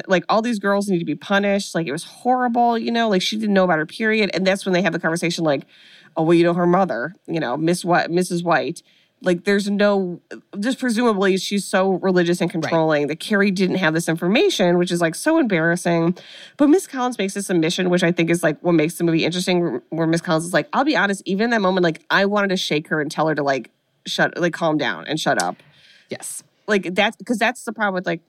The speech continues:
Speaker 1: that's why people, not, like, that's why people are outcasts, but, like, when people are outcasts, like, everyone has that instant of, like, "Oh my God, like, grow up, get over it,
Speaker 2: Yes.
Speaker 1: it's not a big deal," rather than being like, "Here, I'll help you,"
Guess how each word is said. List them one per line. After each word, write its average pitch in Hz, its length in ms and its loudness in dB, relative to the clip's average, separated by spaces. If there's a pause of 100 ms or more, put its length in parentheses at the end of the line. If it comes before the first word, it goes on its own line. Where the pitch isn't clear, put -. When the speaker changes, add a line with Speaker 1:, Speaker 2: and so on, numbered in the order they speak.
(100)
Speaker 1:
that's 175 200 -2
why 190 100 -2
people, 175 440 -2
not, 226 160 2
like, 180 180 -2
that's 175 220 -2
why 160 160 -2
people 175 160 0
are 165 80 2
outcasts, 139 460 -2
but, - 100 -8
like, 175 160 0
when 208 80 0
people 233 220 0
are 254 180 2
outcasts, 180 420 -4
like, 170 180 -4 (460)
everyone 226 460 2
has 202 160 2
that 180 100 -2
instant 185 280 -2
of, 180 40 -4
like, 170 220 0
"Oh 196 140 0
my 180 120 2
God, 147 440 0
like, 165 160 -4 (280)
grow 196 280 0
up, 170 180 2
get 180 160 -4
over 175 260 2
it, 170 40 2
Speaker 2:
Yes. 151 80 0
Speaker 1:
it's - 80 -12
not 165 180 2
a 170 40 -2
big 160 160 -6
deal," 147 440 -2
rather 254 280 2
than 226 180 0
being 185 180 2
like, 165 300 2
"Here, 220 220 -2
I'll 185 40 2
help 165 320 -4
you," - 140 -12